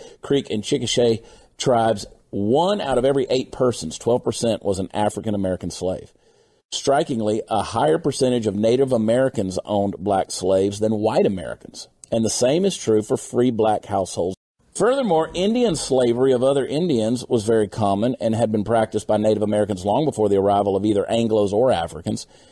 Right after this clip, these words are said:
And because Indian tribes are considered separate and independent nations under American constitutional law, when the Thirteenth Amendment abolished slavery across the nation in eighteen sixty-five, it did not affect Indian tribes.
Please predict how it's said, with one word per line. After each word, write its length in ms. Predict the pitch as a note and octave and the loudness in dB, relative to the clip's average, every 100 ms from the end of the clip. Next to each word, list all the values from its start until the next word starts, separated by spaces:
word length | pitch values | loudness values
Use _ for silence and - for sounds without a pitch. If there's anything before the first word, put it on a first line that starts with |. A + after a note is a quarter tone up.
| _ | _
And 80 | A2+ | -2
because 240 | A2+ B2+ | 2 0
Indian 400 | G#2 D3 D#3+ C#3 | 0 -2 0 0
tribes 340 | A#2 A#2+ A2+ A2+ | 0 2 0 0
are 60 | |
considered 560 | A2 A2 G#2 B2+ A2 G2+ | -4 -4 -2 0 2 0
separate 420 | - C3 - B2 | -2 -2 0 -2
and 140 | G#2+ A2 | 0 -2
independent 460 | A2 - A#2 G#2 | -2 0 -2 0
nations 400 | G#2+ D3+ F#3+ A2+ | 0 0 0 0
under 220 | A2 G#2+ | 0 2
American 400 | G2+ G#2+ A2 G#2+ | 2 2 0 -2
constitutional 760 | F#2+ A#2 - - B2 A#2 G#2 G2+ | -2 -2 -4 -4 -2 0 0 2
law, 320 | C3 E3 A#2 - - | 2 2 0 -8 -8
when 100 | - | -2
the 80 | A#2 | -2
Thirteenth 500 | - G3 G3 F3+ - | 2 0 0 -4 -2
Amendment 540 | A#2+ B2 G3+ G3+ C#3 - | -2 2 2 0 -2 -4
abolished 460 | A2+ B2 A#2+ A2 | -2 0 2 0
slavery 320 | - B2+ B2 A2+ | 0 0 2 0
across 340 | - A#2+ A2+ | 0 0 0
the 100 | A2+ | 0
nation 340 | A#2+ B2+ A#2 | 0 0 0
in 100 | A2 | 0
eighteen 300 | A#2 A2+ A#2 | 0 0 -2
sixty-five, 580 | G#2+ A#2+ - A2 C#3 D#3 | -2 -2 -2 -2 0 2
it 160 | D3+ B2 | 0 0
did 220 | F3 G#3+ | 2 2
not 180 | G3 G3+ | 2 0
affect 460 | E3+ - A#3+ - - | 0 0 0 0 -2
Indian 380 | F#3 F3+ F3+ | 0 2 2
tribes. 640 | E3+ G3 A#3 E3+ - - | 2 2 2 0 -6 -10